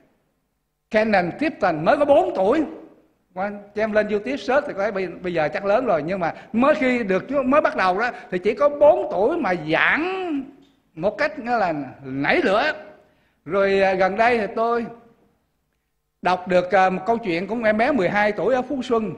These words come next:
Khi em mới tin Chúa thôi nhưng mà được Chúa đại dụng và em làm chứng về Chúa, em nói về Chúa, à, em chia sẻ về Chúa một cách rất là sâu nhiệm. À, dĩ nhiên khi người lớn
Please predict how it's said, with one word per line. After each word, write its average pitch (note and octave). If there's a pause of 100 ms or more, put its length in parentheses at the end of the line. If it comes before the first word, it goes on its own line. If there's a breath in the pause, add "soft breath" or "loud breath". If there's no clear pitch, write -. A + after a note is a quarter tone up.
(240)
Khi A3+
em A#3+
mới C#4
tin A#3+
Chúa C#4
thôi A#3+
nhưng A3+
mà F#3
được F3
Chúa D#4
đại F3+
dụng F#3+
và F3
em A3
làm F3+ (100)
chứng G#4+ (280 loud breath)
về F3
Chúa, D4+
em A#3+
nói C#4+
về F#3+
Chúa, D4+ (340 loud breath)
à, E3
em G#3+
chia C4
sẻ A3+
về G3+
Chúa D#4+
một G3+
cách C4+ (120)
rất F#4+
là F#3
sâu G3
nhiệm. C3 (960)
À, D3+ (160)
dĩ G#3+
nhiên D#4+
khi D4
người G#3
lớn B3+